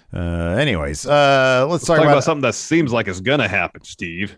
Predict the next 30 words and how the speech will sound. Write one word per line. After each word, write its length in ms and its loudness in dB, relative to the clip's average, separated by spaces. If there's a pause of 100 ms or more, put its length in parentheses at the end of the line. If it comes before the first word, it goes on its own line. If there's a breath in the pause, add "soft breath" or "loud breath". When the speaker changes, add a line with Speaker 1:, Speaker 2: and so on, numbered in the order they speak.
Speaker 1:
Yeah. 520 2
So 240 -4
back 400 0
in 120 2
late 220 2
March, 520 2
Dave 280 2
Meltzer, 420 2
the 120 2
Wrestling 480 0
Observer 480 0
himself, 480 -2
mentioned 320 -2
that 140 -2
Nikki 300 -4
and 140 -4
Brie 160 -2
Bella 300 -2
were 100 -4
planning 480 -4
a 60 -4
return 420 -6
to 80 -2
the 100 -2
ring. 360 -2 (440 soft breath)
And 160 -2
in 60 2 (120)
Speaker 2:
Brie 80 -4
Speaker 1:
an, 60 -2
Speaker 2:
mode. 260 2